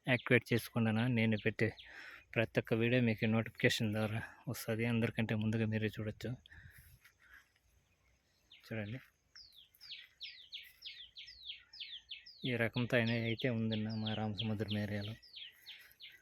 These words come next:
ఒకటి బాగుంది, ఒకటి బాగుంది అనే పనే లేదు, అన్ని రకాల సీడు ఇట్లే ఉందన్న.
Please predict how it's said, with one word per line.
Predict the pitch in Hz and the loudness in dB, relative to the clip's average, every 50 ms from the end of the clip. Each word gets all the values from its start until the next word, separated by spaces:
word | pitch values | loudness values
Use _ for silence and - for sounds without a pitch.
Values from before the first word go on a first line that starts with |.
| _ _ - - - - - _ _ - - - - - - - - - - - - _ _ _ _ _ _ _ _ _ _ _ - | _ _ -18 -18 -18 -20 -20 _ _ -20 -20 -18 -18 -18 -18 -18 -18 -18 -20 -20 -20 _ _ _ _ _ _ _ _ _ _ _ -4
ఒకటి | 113 110 107 - 120 | -4 -2 0 0 4
బాగుంది, | 107 120 117 120 113 117 120 117 113 123 | 6 8 8 8 8 8 6 6 6 6
ఒకటి | 120 113 113 107 110 | 6 4 4 4 4
బాగుంది | 107 113 113 113 113 113 117 110 110 | 6 8 8 8 8 8 6 6 4
అనే | 110 107 104 | 4 2 0
పనే | - - 110 107 107 | 0 0 0 0 2
లేదు, | 104 104 107 104 104 | 2 0 0 0 2
అన్ని | 101 107 113 113 117 120 123 | 2 4 6 6 8 8 8
రకాల | 117 123 117 - - 123 117 113 | 8 8 6 8 6 6 6 6
సీడు | - - - 127 127 127 131 127 120 113 110 | 4 4 4 4 4 4 4 2 2 2 2
ఇట్లే | 110 110 - - - 117 | 2 0 0 0 2 2
ఉందన్న. | 107 107 104 95 101 98 95 | 2 2 2 0 -2 -6 -6